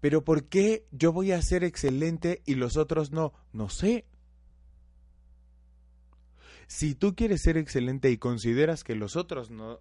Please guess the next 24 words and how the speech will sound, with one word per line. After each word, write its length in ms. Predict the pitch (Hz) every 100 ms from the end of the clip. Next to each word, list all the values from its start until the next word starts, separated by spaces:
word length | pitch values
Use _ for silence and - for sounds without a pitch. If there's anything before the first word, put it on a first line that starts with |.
| -
no, 440 | 127 123 127 123 - 95 - -
no 220 | 101 110
están 300 | 107 135 135
interesados 800 | 131 113 95 95 117 123 120 -
en 120 | 101
eso, 320 | 101 143 160 - _ _ _ _ _ _ _ _ _ _
ahí 340 | 123 147 202 -
no, 340 | 131 143 160 -
no 300 | 123 127 151
puedo 180 | 175 180
apoyarte 460 | 165 123 143 160 170
de 100 | 139
ninguna 340 | 110 131 165
manera. 380 | 131 135 156 -
O 80 | 98
sea, 200 | 139 139 - - -
tal 220 | - 175
vez 260 | 170 175 - - - _ _
el, 300 | - 131 120 _ _
la 240 | - 127 127
gente 440 | - 165 170 170
a 100 | 156
tu 100 | 143
alrededor 720 | 135 131 135 147 156 156 165